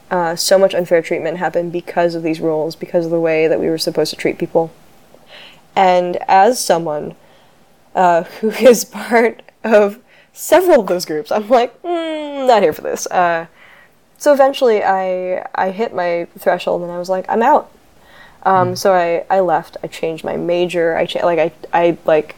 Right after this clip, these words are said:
Speaker 1: I broke up with my, uh, at the time boyfriend, um, and, uh, broke up with the fellowship, basically, at the same time. And I was like, "Bye. Goodbye.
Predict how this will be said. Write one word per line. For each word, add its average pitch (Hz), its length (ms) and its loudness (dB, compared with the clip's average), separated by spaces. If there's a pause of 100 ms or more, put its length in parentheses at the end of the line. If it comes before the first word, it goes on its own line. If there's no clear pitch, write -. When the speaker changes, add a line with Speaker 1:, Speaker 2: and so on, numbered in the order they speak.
(880)
Speaker 1:
I 190 120 2
broke 190 260 2
up 196 180 0
with 180 200 0
my, 170 340 -4
uh, 160 340 -4
at 180 140 -2
the 175 80 -6
time 180 260 -4
boyfriend, 349 480 2 (960)
um, 180 520 2 (600)
and, 190 720 0
uh, 190 280 2
broke 202 320 0
up 240 220 -2
with 208 300 0 (160)
the 208 120 -2
fellowship, - 720 0
basically, - 580 -6 (100)
at - 100 -16
the - 60 -10
same - 220 -8
time. 190 260 -4
And 208 120 -4
I 220 40 -2
was 254 120 0
like, 277 140 4
"Bye. 302 260 0 (320)
Goodbye. 381 560 2